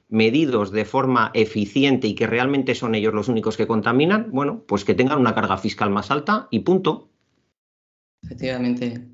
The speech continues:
Speaker 2: Sí, eh, y es que l-, tienen que incorporar ya, a partir del año dos mil veintitrés, políticas para crear esas zonas de bajas emisiones, pues que no solamente se base en peatonalizar una calle del centro, sino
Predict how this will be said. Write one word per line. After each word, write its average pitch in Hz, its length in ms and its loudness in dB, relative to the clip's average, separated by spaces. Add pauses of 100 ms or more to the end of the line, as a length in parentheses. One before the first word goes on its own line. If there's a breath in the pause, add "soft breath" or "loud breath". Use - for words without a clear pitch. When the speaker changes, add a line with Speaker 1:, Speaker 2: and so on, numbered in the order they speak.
(440 loud breath)
Speaker 2:
Sí, 165 580 -4
eh, 123 560 4
y 143 120 6
es 139 100 0
que 190 80 2
l-, 143 440 4
tienen 196 300 4
que 175 120 2
incorporar 135 1000 2
ya, 131 600 -4 (480 soft breath)
a 139 160 -4
partir 135 260 -4
del 147 180 0
año 143 80 2
dos 135 160 -4
mil 131 140 -4
veintitrés, 127 720 -6 (320 soft breath)
políticas 143 600 0
para 131 260 -6
crear 131 320 0
esas 123 260 -4
zonas 123 280 -2
de 120 80 -2
bajas 117 280 -10
emisiones, 143 760 -4 (320 loud breath)
pues - 140 -8
que 131 100 2
no 147 80 4
solamente 165 400 2
se 156 160 2
base 156 240 2
en 135 120 0
peatonalizar 127 800 0
una 120 220 4
calle 143 320 0
del 110 160 0
centro, 123 460 -4
sino 120 760 4